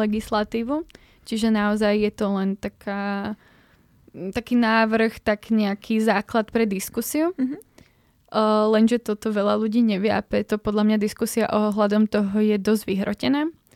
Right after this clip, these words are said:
Speaker 1: čo môžeme pozerať hlavne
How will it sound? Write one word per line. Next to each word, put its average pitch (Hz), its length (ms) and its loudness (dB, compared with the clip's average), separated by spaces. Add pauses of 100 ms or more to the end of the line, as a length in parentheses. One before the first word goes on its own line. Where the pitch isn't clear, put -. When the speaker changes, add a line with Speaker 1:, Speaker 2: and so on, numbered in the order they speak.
(480)
Speaker 1:
čo 233 160 0
môžeme 214 480 4
pozerať 208 800 -2 (960)
hlavne 214 640 4